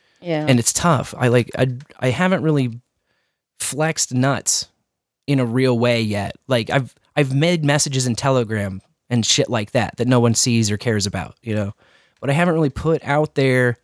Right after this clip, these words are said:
Speaker 2: enshrined somewhere, like, a part of this history and a part of, like, what it means to me personally. And so, like, I just hope no, like,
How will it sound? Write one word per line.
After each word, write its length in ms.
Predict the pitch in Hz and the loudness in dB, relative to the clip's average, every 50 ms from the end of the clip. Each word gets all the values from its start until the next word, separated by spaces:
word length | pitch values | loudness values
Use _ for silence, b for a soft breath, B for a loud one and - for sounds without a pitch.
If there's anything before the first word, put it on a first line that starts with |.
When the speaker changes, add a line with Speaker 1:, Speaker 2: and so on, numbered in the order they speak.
| _ _ _ _ _ _ _ _ _ - | _ _ _ _ _ _ _ _ _ -2
Speaker 2:
enshrined 880 | 139 135 120 - - 131 127 131 131 127 123 120 113 113 110 107 107 | 0 0 0 -2 -2 -2 0 0 2 2 2 0 0 -2 -2 -4 -4
somewhere, 600 | - - 127 127 127 120 113 113 104 98 104 101 | -2 -2 0 0 0 0 -2 -2 -4 -4 -6 -6
like, 380 | 92 101 95 92 - - - _ _ _ _ _ _ _ _ - | -8 -8 -10 -10 -12 -16 -20 _ _ _ _ _ _ _ _ -20
a 40 | 117 | -12
part 180 | - - 156 160 | -4 -2 0 2
of 60 | 143 | 2
this 140 | 143 139 - | 0 0 0
history 420 | 170 175 - - - 120 107 107 | 0 0 -2 -2 -2 -2 -2 -2
and 60 | 90 92 | -4 -6
a 20 | |
part 180 | - - 131 127 | -2 0 0 2
of, 60 | 123 | 2
like, 120 | 127 107 | 0 0
what 140 | 113 127 131 | 0 0 0
it 60 | 113 | 2
means 380 | 123 135 147 143 143 131 117 - | 2 2 2 2 2 2 0 0
to 100 | - 131 | -2 0
me 220 | 127 135 135 120 | 2 2 2 0
personally. 680 | - - 131 127 117 - - 120 98 87 - - - _ _ _ _ _ _ _ _ _ _ _ _ _ _ _ _ - | 0 0 -2 0 0 0 -2 -2 -4 -8 -10 -16 -20 _ _ _ _ _ _ _ _ _ _ _ _ _ _ _ _ -2
And 160 | 123 120 110 | -2 0 0
so, 540 | - - 127 117 113 113 110 110 110 95 - | 0 0 0 0 0 0 0 0 -2 -4 -4
like, 300 | - 117 113 104 101 85 _ _ _ _ _ _ _ _ _ _ _ _ _ _ _ _ - | -4 -2 -2 -2 -4 -8 _ _ _ _ _ _ _ _ _ _ _ _ _ _ _ _ -2
I 80 | 131 | -2
just 180 | 123 123 120 - | 0 0 0 0
hope 180 | 135 135 - | 0 0 0
no, 180 | - 117 113 - - | 0 -2 -2 -2 -2
like, 160 | 113 110 - | -6 -6 -8